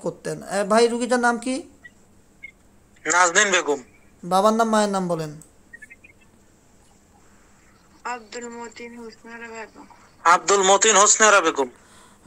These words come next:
Speaker 1: নাজনীন বেগম, পিতা আব্দুল মতিন, মার নাম হোসনিয়ারা বেগম। বর্তমান ঠিকানা কোথায়?
Speaker 2: বারুইপাড়া গ্রাম, আব্দুল হান্নান মাওলানার বাড়ি।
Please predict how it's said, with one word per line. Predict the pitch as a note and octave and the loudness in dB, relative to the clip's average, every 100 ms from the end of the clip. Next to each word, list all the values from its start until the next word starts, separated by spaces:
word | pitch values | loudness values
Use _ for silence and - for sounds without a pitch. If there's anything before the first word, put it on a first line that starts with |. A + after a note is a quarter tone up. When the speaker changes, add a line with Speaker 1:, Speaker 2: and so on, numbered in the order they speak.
| D3 | -4
Speaker 1:
নাজনীন | F#3 G3 G#3 A#3 | 0 0 0 0
বেগম, | A3 G#3+ C4+ | 0 2 0
পিতা | A#3+ A#3 G#3+ | -2 0 2
আব্দুল | G#3 G#3+ | 2 0
মতিন, | G#3 G#3+ G#3+ C#4 | 0 -2 -2 -4
মার | A3+ G3 | -2 -2
নাম | G3 | -2
হোসনিয়ারা | G3 G#3 G#3+ G3 E3+ | -2 -2 -2 -4 -4
বেগম। | E3 E3 | -4 -4
বর্তমান | F#3 F#3+ A3+ | -4 -2 -4
ঠিকানা | A3 A3+ A3+ A#3+ | -2 -2 -2 -2
কোথায়? | A#3 B3 B3+ D4+ - _ _ - - - - - _ _ _ _ _ - D#3 | -2 0 0 -2 -12 _ _ -20 -20 -20 -20 -20 _ _ _ _ _ -10 2
Speaker 2:
বারুইপাড়া | F#3 F#3+ F#3+ F#3+ F#3+ | 4 6 4 4 4
গ্রাম, | F#3 F3+ E3+ C#3 - | 4 4 4 2 -2
আব্দুল | E3+ F3 - F3+ | 2 4 4 4
হান্নান | F3 F#3 G3+ | 4 4 4
মাওলানার | F#3+ G3 F#3 F3+ E3+ | 6 6 6 4 4
বাড়ি। | D#3+ C#3+ | 2 2